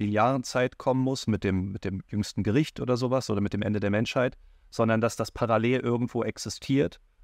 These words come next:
und dass eben dieses Wissen irgendwo existiert, sich zwischen diesen Realitäten zu bewegen, was auch wieder in diesen gnostischen Gedanken reinführt, dass das Wissen zu Göttlichkeit führt.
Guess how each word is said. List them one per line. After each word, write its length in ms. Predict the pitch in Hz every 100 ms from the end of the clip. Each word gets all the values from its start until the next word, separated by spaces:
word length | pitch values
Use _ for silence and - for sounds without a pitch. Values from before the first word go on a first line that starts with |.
| - _ _
und 200 | 107 107
dass 220 | 117 -
eben 220 | 120 110
dieses 360 | 107 95 101 -
Wissen 260 | 139 - 139
irgendwo 380 | 123 127 120
existiert, 640 | 117 110 - - - 123 -
sich 160 | 104
zwischen 380 | - 131 - 120
diesen 220 | 107 107
Realitäten 560 | 104 107 104 - 110 107
zu 180 | - 98
bewegen, 500 | 92 98 101 92 95 _
was 360 | 110 - - - _ _ _ _
auch 300 | - 117 -
wieder 400 | 113 113 110 110 -
in 140 | -
diesen 320 | 104 107 110 98
gnostischen 500 | 110 120 127 - 107
Gedanken 520 | 107 107 - 113 107 - - -
reinführt, 680 | 107 107 - 120 117 117 - _ - _
dass 440 | - 104 - - - _
das 260 | 107 -
Wissen 300 | 104 139 143
zu 200 | 123 -
Göttlichkeit 580 | 107 113 117 - - 95
führt. 420 | - - - -